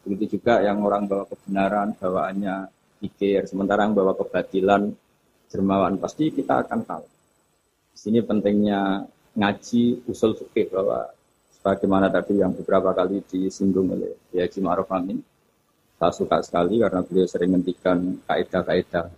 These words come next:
fikih, juga usul fikih, bahwa masalah pandemi ini atau masalah bangsa ini itu masalah bersama, bukan masalah pejabat saja, bukan tanggung jawab pejabat saja. Karena dalam Islam diajarkan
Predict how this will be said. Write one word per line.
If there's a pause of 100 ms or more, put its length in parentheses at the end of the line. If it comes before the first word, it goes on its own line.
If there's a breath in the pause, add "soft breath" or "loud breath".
(280)
fikih,
juga (120)
usul (160)
fikih, (1400)
bahwa (160)
masalah
pandemi
ini
atau
masalah
bangsa
ini
itu
masalah
bersama,
bukan
masalah (1200)
pejabat
saja, (400)
bukan
tanggung
jawab
pejabat
saja.
Karena
dalam
Islam
diajarkan